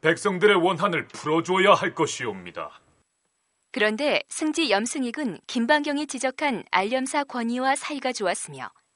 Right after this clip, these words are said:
Speaker 2: 일찍이 권위를 천거하여 안염사로 임명되게 하였다. 권위는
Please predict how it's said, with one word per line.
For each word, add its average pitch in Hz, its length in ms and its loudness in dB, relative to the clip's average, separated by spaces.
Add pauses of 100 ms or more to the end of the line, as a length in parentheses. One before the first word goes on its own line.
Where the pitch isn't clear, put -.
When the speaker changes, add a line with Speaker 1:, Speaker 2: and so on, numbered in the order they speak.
(360)
Speaker 2:
일찍이 214 680 0
권위를 240 460 0
천거하여 269 720 2
안염사로 220 580 0
임명되게 214 600 -4
하였다. - 520 -10 (1120)
권위는 240 560 2